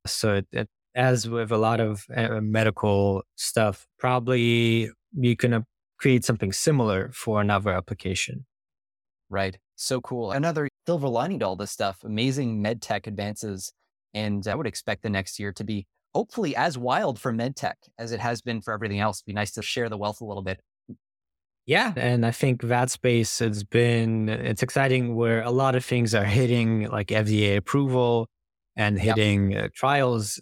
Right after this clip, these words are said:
Speaker 1: So there it'll be, it's a hard thing to do, but it's already starting to get there.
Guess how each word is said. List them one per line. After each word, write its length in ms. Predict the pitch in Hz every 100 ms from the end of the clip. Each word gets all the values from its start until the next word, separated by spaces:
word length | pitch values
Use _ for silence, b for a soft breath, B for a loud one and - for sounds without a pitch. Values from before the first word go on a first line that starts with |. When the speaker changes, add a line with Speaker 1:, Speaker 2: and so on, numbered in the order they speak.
| 147
Speaker 1:
So 300 | - 113 110
there 720 | 107 117 120 120 120 117 117 127
it'll 280 | 113 107
be, 600 | 110 113 110 107 107 110
it's 160 | 110 101
a 60 | 107
hard 340 | - 139 143
thing 260 | - 139 131
to 120 | 127
do, 240 | 127 165
but 280 | 151 123 117 -
it's 240 | 120 -
already 640 | 120 135 143 143 139 139 131
starting 320 | - 139 131
to 80 | -
get 160 | - -
there. 280 | 110 113